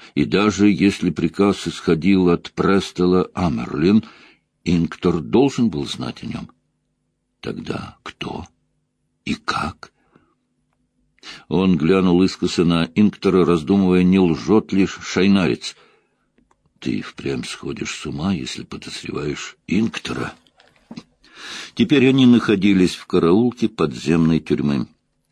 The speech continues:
Отрезанные головы, изрубленные тела стражников убрали, хотя о них напоминали красные потёки на столе и влажные пятна на соломе.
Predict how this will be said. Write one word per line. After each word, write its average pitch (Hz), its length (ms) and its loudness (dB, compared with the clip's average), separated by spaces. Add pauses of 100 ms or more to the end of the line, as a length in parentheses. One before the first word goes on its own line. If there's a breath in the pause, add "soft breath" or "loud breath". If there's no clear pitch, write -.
(920 loud breath)
Отрезанные 110 640 4
головы, 110 480 4
изрубленные 98 720 4
тела 95 300 2
стражников - 680 -2
убрали, 98 460 2
хотя 92 460 4
о 87 160 -2
них 101 280 0
напоминали 85 560 0
красные 85 580 0
потёки 78 500 0
на 76 120 0
столе 92 460 2 (340 loud breath)
и 80 100 2
влажные 80 500 2
пятна 82 420 0
на 73 120 0
соломе. 92 460 2